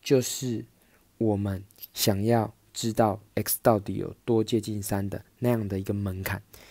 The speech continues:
所以我们通常都会把这个值定作是一个 delta，好，delta 呢，好，是差距，哈，是 difference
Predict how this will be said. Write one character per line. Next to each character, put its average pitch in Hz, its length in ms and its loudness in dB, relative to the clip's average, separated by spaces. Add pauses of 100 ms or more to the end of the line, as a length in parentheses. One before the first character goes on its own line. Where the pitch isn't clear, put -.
(140)
所 - 160 0
以 - 20 6
我 131 60 4
们 113 140 0
通 120 200 -2
常 95 300 -4
都 110 160 0
会 107 80 0
把 92 220 -6
这 - 160 -4
个 104 100 -2
值 95 340 -10
定 110 220 -2
作 98 300 -2
是 - 180 -6
一 98 80 -4
个 - 180 -4 (460)
delta， 104 420 2 (300)
好， - 160 -14 (320)
delta 147 440 6
呢， 123 280 0 (280)
好， - 140 -10 (160)
是 - 200 -8
差 110 280 2
距， 107 280 -6
哈， 98 140 -8 (300)
是 - 220 -20
difference 101 720 0